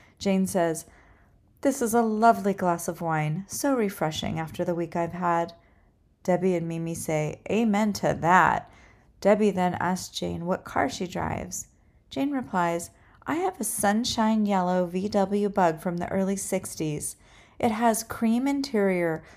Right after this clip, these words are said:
but it's got some medium tan sheepskin seat covers on the seats for winter. And heck, she does not like winter. She's been so stubborn for me lately. I have left her at home and either caught the bus to school or braved the icy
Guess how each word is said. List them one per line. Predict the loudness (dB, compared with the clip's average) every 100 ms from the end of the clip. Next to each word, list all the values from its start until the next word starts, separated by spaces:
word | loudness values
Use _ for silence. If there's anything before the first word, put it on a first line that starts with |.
| -6
but | -2
it's | -2 0
got | -2 0
some | 0 0 2
medium | 0 0 0 0
tan | -2 -2 0 0
sheepskin | -2 -4 -6 -6 -6 -4 -2
seat | -4 -6
covers | -6 -2 -2 -2
on | -4
the | -6
seats | -4 -4 -6
for | -6 -4
winter. | -2 -2 -2 -6 -8 -20 -20 -20 -4
And | -4 -2
heck, | 4 4 4 -4 -20 -20 _
she | -4 0 2
does | 0 0 -2
not | 4 6 6
like | 4 0
winter. | 0 -4 -4 -6
She's | -6 -6
been | -6 -6
so | -2 -2
stubborn | -2 -4 -2 0 -2
for | -4
me | -4 -4
lately. | -6 -6 -6 -8 -10 -18 -20 _ _
I | 2
have | 4 2
left | 0 2
her | 2
at | 2
home | 0 0 0
and | -2
either | -2 -2
caught | 2 0 0
the |
bus | 2 2 2 -4
to | -10
school | -6 -2 -2 -4 -8 _ -20 -20 _ _ -4
or | -2
braved | 0 2 2 2 -4
the | -2 0
icy | -2 -2 -4 -4